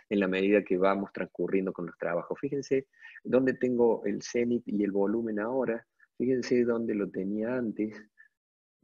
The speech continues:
pero lo más importante de todo, observen la papila distal, tengo una papila distal igual que la del lado contralateral, a pesar de que la cresta ósea estaba mucho más arriba,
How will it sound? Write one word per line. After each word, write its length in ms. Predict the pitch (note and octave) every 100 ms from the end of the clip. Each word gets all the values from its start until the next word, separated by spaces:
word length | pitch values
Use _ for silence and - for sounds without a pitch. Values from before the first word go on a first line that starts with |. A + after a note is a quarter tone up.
| -
pero 400 | B2+ B2 - -
lo 260 | A#2+ A#2 A#2
más 180 | D3+ E3+
importante 520 | D#3 C#3+ C#3 C#3+ C#3+
de 60 | C#3
todo, 280 | C#3+ C3+
observen 420 | B2 A#2 C3+ C3 A#2
la 120 | G#2
papila 360 | G2+ B2 A#2+
distal, 440 | A2 A2 - B2+ A2
tengo 160 | B2
una 140 | B2+ A2
papila 360 | G#2 G#2 B2
distal 400 | A2+ G2+ - B2+
igual 400 | A2+ G#2+ A#2+ C3+
que 160 | C#3 B2
la 120 | A2
del 160 | G2 F#2+
lado 200 | A2+ G#2+
contralateral, 720 | G#2 G2+ G2+ G2+ G#2+ A2 C3
a 60 | A2+
pesar 320 | A2 G#2 C3+
de 100 | C#3
que 100 | B2+
la 140 | A2 G2
cresta 320 | A#2 - C3
ósea 220 | C3+ B2
estaba 260 | - B2+ B2
mucho 260 | C3 B2+
más 140 | A#2+ A#2+
arriba, 440 | A#2+ C#3+ C#3 A#2+